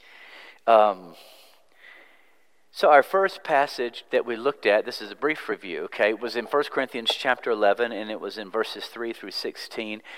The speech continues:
And Paul was addressing a problem of some people in the church, and primarily,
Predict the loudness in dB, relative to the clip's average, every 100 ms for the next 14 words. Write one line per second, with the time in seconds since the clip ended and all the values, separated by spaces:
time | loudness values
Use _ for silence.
0 | -16 -6 -6 -6 -18 -18 6 8 8 6
1 | -2 -2 -4 -4 0 2 2 0 -8 -10
2 | -4 4 4 4 -2 -8 -4 -6 -6 -10
3 | -10 -10 -12 -12 -12 -4 -4 -4 -8 -2
4 | 0 0 -2 -4 -4 -6 -8